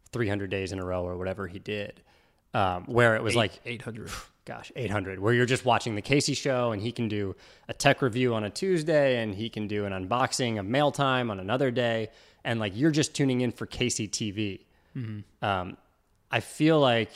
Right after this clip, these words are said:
Speaker 1: YouTube creators who are trying to do that today are not finding as much success, um, because you have to be even more hyper-focused with
Speaker 2: Mm-hmm.
Speaker 1: the way that, like, the algorithm rewards where your videos are placed.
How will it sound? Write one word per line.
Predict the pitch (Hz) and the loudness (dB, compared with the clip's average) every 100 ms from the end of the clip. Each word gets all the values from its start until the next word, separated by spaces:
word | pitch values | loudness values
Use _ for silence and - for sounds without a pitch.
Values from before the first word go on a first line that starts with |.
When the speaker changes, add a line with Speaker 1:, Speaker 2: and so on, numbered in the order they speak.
| - | -8
Speaker 1:
YouTube | 127 123 117 | -6 -4 -6
creators | - 113 107 98 | -2 -2 -2 -4
who | 107 | -4
are | 101 | -2
trying | 131 147 139 | 2 4 4
to | 110 | 0
do | |
that | 107 101 | -4 -4
today | - 113 110 | -4 0 0
are | 101 | -2
not | 98 - | -4 -6
finding | 104 98 95 | -6 -6 -10
as | 92 | -10
much | 98 - | -12 -12
success, | - - - 113 98 - - _ _ _ - | -12 -10 -6 -6 -6 -12 -18 _ _ _ -16
um, | 110 92 90 | -10 -10 -8
because | - - 113 | -4 0 2
you | 107 | 2
have | 117 | 2
to | 220 | 0
be | 113 131 | -4 -4
even | 113 107 | -6 -4
more | 98 117 135 123 | -4 -4 0 -2
hyper-focused | 98 101 - 113 - - - - - - | -2 -6 -8 -12 -10 -14 -14 -18 -20 -16
with | 135 131 110 | -6 -2 -2
Speaker 2:
Mm-hmm. | |
Speaker 1:
the | 110 | -2
way | 107 | 0
that, | 98 - | -2 -2
like, | 113 95 - _ _ - | -4 -6 -10 _ _ 0
the | 131 | 0
algorithm | 135 123 107 107 104 104 | 4 4 4 2 0 -2
rewards | 104 104 104 101 104 | -4 -2 -2 -2 -4
where | 104 | -4
your | 98 92 | -4 -4
videos | 101 98 98 | -6 -6 -8
are | 107 | -10
placed. | - 101 107 - - | -8 -8 -8 -12 -18